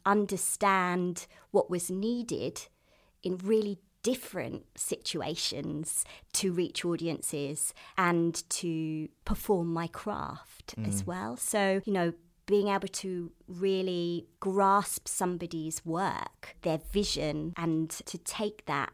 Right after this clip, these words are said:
Speaker 1: and work with that, I think is something that I've always really treasured. Yeah, so lots of things. Also able to meet lots of different people,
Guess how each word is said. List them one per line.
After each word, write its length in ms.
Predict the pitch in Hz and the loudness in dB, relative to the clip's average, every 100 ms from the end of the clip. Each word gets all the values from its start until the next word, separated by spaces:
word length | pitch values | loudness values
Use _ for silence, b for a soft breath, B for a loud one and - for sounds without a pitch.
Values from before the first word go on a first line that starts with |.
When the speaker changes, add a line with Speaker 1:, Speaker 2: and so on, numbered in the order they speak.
| - | -6
Speaker 1:
and 240 | 165 170 | -8 -4
work 380 | 175 175 - - | 2 4 4 0
with 160 | 165 - | -10 -4
that, 500 | 147 - - - - B B B - | -2 -4 -8 -14 -14 B B B -16
I 60 | |
think 400 | 147 - 151 - | -14 -8 -6 -6
is 80 | 175 | -6
something 480 | - 165 - 165 160 | -4 -4 -4 -4 -2
that 140 | 156 - | -2 -2
I've 220 | 165 170 | -4 -2
always 640 | 165 160 156 160 156 - - B B B B | -2 0 0 -2 -4 -6 -8 B B B B
really 500 | 180 190 180 170 160 | 0 4 4 2 0
treasured. 800 | 165 - 190 170 156 156 147 - - - _ b b b - | -2 -2 0 0 -2 -4 -4 -8 -10 -20 _ b b b -10
Yeah, 320 | 214 170 123 - - | -6 -6 -8 -14 -2
so 160 | - | 2
lots 520 | 202 202 214 - - - | 4 6 6 4 -2 -10
of 60 | |
things. 400 | - 156 156 160 - | -8 -6 -6 -6 -4
Also 500 | 208 - 180 170 175 B B B - | -4 -2 -2 -4 -6 B B B 0
able 320 | 196 190 190 | 2 2 -2
to 220 | - 170 | -4 -2
meet 400 | 170 180 233 - - | -2 -2 -2 -6 -10
lots 300 | 175 - - | -10 -8 -8
of 80 | 170 | -6
different 320 | 170 151 - | -8 -8 -10
people, 680 | - 196 - 160 143 156 | -6 -8 -8 -10 -8 -8